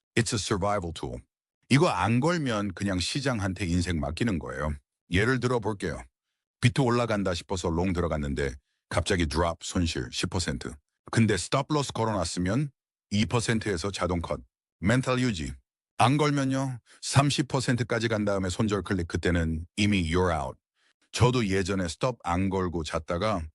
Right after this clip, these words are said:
아침에 눈 떴는데 제로 밸런스. 거래소에서 굿나잇 키스 해줬어요. 키유, 강제 청산. 스톱은 감정 없어요. You said it. It does the job. 그래서 더 렐리어블 해요. 스톱 로스는 겁쟁이들이 쓰는 게 아니라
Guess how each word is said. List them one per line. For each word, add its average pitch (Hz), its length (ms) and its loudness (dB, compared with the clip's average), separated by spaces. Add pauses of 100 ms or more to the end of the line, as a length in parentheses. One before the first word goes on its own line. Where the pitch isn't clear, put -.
(200)
아침에 101 340 0
눈 87 180 2
떴는데 80 600 -2 (220)
제로 90 220 2
밸런스. 65 460 -6 (320)
거래소에서 123 840 0
굿나잇 120 480 2
키스 - 300 -6
해줬어요. 71 600 -4 (800)
키유, 98 480 2 (220)
강제 139 240 4
청산. 101 440 -2 (400)
스톱은 147 480 0
감정 120 380 0
없어요. 73 400 -4 (360)
You 120 100 2
said 113 280 0
it. 69 100 -8 (140)
It 98 140 0
does 131 180 2
the 120 120 -2
job. 76 320 -4 (440)
그래서 127 300 2
더 110 480 -2
렐리어블 90 560 0
해요. 69 240 -4 (380)
스톱 - 420 0
로스는 127 460 2
겁쟁이들이 98 560 -2
쓰는 110 280 -2
게 95 80 0
아니라 82 440 -2